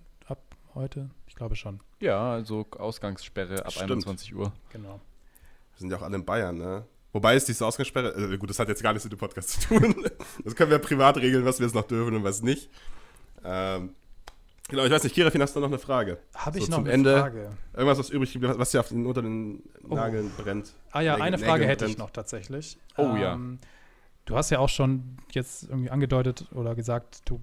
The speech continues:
Speaker 1: bist von YouTube tatsächlich über Umwege, äh, zu TikTok gelangt. Aber könntest du dir auch vorstellen, wenn es die Zeit zulässt, auch wieder einen YouTube-Kanal zu betreiben? Oder ist das für dich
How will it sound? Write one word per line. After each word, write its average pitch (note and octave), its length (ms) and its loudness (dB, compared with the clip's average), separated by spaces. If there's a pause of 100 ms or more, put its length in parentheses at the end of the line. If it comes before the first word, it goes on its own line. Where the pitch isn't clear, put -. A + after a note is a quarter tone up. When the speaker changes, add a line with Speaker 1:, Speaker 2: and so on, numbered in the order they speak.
Speaker 1:
bist - 420 -2 (140)
von A#2+ 380 2
YouTube D3+ 480 -2
tatsächlich C3 680 -6
über B2 320 -6
Umwege, B2+ 360 -4
äh, A#2+ 440 -8
zu - 120 -14
TikTok - 320 -10
gelangt. B2+ 380 -4
Aber A#2 140 -2
könntest D3 320 2
du C#3 40 -2
dir C3 100 2
auch B2 60 2
vorstellen, C3 560 0 (560)
wenn A#2+ 120 -2
es A#2+ 100 -4
die C3 80 -6
Zeit C3+ 320 2
zulässt, B2+ 440 -4
auch A#2 160 -4
wieder B2 140 -2
einen A#2+ 80 -4
YouTube-Kanal A#2+ 560 -2
zu A#2+ 120 -6
betreiben? D3+ 720 -2 (140)
Oder B2 240 -2
ist A#2+ 160 -4
das B2 120 -4
für B2+ 120 -2
dich A#2+ 340 -6